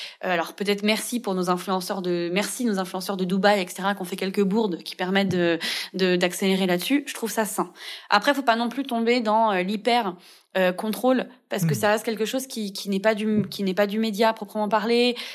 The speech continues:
Speaker 1: qui est entre deux et dont on n'arrive pas encore, je trouve, à estimer le pouvoir de cette confiance.
Speaker 2: Mhm.
Speaker 1: Parce que les earned media value, value, et cetera, qu'on trouve un peu partout, c'est quand même, pardonnez-moi, un peu pipeau sur la méthodologie de calcul. Parfois, on, on,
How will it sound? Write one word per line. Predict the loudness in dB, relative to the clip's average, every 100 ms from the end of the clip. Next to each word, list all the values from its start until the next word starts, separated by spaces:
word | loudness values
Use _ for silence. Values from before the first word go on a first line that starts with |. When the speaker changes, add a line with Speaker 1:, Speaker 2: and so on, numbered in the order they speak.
| -12
Speaker 1:
qui | -6 -2
est | 0
entre | 0 0 2
deux | 4 4
et | 2
dont | 0 0
on | 0
n'arrive | 0 0
pas | 4
encore, | 4 4 2 2 2 -10 _ _
je | -6
trouve, | -6 -4 -6 -4 -8 -18 -20 -20 _
à | 2 2 2
estimer | -4 -8 -4 0 2 2
le | 0
pouvoir | -2 0 0 2
de | -2
cette | -4 -8
confiance. | -10 -8 -6 -6 -8 -16 _ _ _ _ -6
Speaker 2:
Mhm. | -2 -2
Speaker 1:
Parce | 2
que | 2
les | 4
earned | 4 2
media | 2 2
value, | 4 2 2 -2 -2
value, | -2 -2 -2
et | -4
cetera, | -4 -4
qu'on | -2 -4
trouve | 0 0
un |
peu | 2
partout, | 2 0 -4
c'est | -4 2
quand |
même, | 2 0 -10 -2
pardonnez-moi, | 0 0 0 0 0 -4
un | -4
peu | -4
pipeau | -6 -6 -2 -2 -6 -20 -12
sur | -2
la | 0
méthodologie | 0 0 2 2 0
de |
calcul. | -2 -4 -2 0 0 -4
Parfois, | -8 4 4 4 0
on, | -4
on, | -4